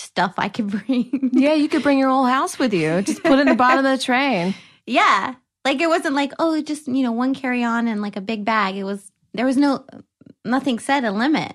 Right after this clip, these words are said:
Speaker 2: No, bags and bags. Yeah, people move, uh, cross country on the Amtrak because they have, like, too many bags to fit on an airplane. But if they were to ship it, it would be far too expensive. So they'll take them and their twenty bags and they'll get off the, <laughs> get off the train.
Speaker 1: Like, putting, like, furniture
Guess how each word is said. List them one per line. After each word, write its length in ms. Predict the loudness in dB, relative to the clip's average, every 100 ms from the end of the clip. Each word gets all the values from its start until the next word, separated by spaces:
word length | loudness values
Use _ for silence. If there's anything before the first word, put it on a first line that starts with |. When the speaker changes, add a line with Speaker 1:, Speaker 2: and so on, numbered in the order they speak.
| -2
Speaker 2:
No, 320 | 0 2 0
bags 400 | 0 0 0 -2
and 60 | 0
bags. 320 | 0 -2 -2
Yeah, 100 | -2 2
people 280 | 0 2
move, 260 | 2 0 -2 0
uh, 120 | 0
cross 300 | 2 0 0
country 340 | -2 0 0 2
on 80 |
the 80 | 2
Amtrak 520 | 0 0 -2 -2 -4
because 280 | -6 -2 0
they 100 | 0
have, 320 | 0 2 2 2
like, 280 | 0 -2 -8 -20 -20 -16 -4
too 240 | 2 4
many 200 | 4 2
bags 400 | 2 2 0 -4
to 80 | -6
fit 140 | -2 0
on 80 | 2
an 100 | 0
airplane. 600 | 0 -2 0 2 2 2
But 80 | 0
if 100 | 0
they 100 | 0
were 80 | 2
to 60 | -2
ship 320 | -2 -2 0
it, 180 | 0 0
it 80 |
would 120 | 0 2
be 100 | -2
far 400 | -2 0 2 2
too 160 | 0
expensive. 640 | -2 -2 -2 0 0 -2 -4 -16 -20 -6
So 160 | 0
they'll 160 | 2 0
take 300 | 0 -2 0
them 260 | 2 4 4
and 100 | 2
their 120 | 0
twenty 400 | -2 -2 0 2
bags 680 | 2 2 2 -2 -6 -14 -8
and 140 | -2 0
they'll 160 | 0
get 140 | 0 -2
off 160 | -2
the, 180 | -4 -6 -8 -20 -16 -14 -14 -16 -10
<laughs> 880 | -12 -10 -10 -6 -6 -6 -10 -12 -10
get 140 | -8 -8
off 120 | -10
the 60 | -10
train. 520 | -4 -2 0 -2 -2
Speaker 1:
Like, 300 | -2 -2 -2
putting, 200 | -2 0
like, 220 | 0 -4
furniture 680 | -4 -4 -2 -4 -2 -2 -2